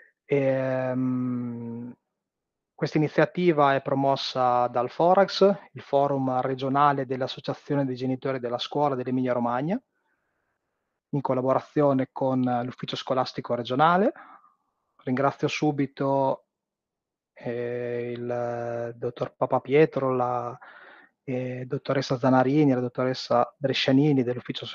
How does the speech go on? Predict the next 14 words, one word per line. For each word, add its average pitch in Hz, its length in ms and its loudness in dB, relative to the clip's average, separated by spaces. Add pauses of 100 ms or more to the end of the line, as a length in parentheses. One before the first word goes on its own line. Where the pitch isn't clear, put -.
dell'ufficio 131 560 -4
tre 139 260 4
dell'Ufficio 123 340 -4
Scolastico - 500 -2
Regionale 151 500 10
per 127 220 -2
il 120 80 -8
consueto 127 640 -2
supporto 160 1040 6
in, 127 180 -4
eh, 117 260 -10
in 127 200 -18
queste - 240 -6
iniziative. 190 680 4